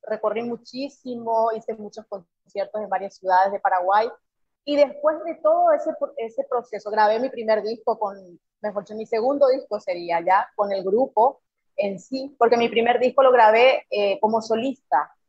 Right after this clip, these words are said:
como solista, y también con canciones propias, ¿no? Y después de eso, ya después de haber terminado ese proceso con el grupo, eh, tuve la oportunidad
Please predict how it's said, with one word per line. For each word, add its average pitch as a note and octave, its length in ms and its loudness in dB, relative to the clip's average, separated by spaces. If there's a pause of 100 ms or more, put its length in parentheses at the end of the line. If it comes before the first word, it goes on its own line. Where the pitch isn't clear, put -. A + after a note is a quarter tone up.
(480)
como G3 200 -8
solista, G#3 600 -2 (280)
y B3+ 100 -8
también C4+ 380 2
con C#4+ 120 0
canciones A3+ 520 -2
propias, E3+ 500 0
¿no? F3 260 -10 (460)
Y B3 120 -6
después D#4 680 2
de A#3 300 2
eso, A#3 280 -2 (100)
ya G3+ 160 2
después A3 380 -6
de G3+ 60 -4
haber F#3+ 280 -4
terminado F#3 520 -6
ese G#3 240 -4
proceso C4 600 -4
con A3+ 300 -4
el G3+ 120 -12
grupo, A#3+ 480 -2 (540)
eh, G3 600 -4 (220)
tuve C4+ 200 4
la C4+ 120 0
oportunidad C4 680 -2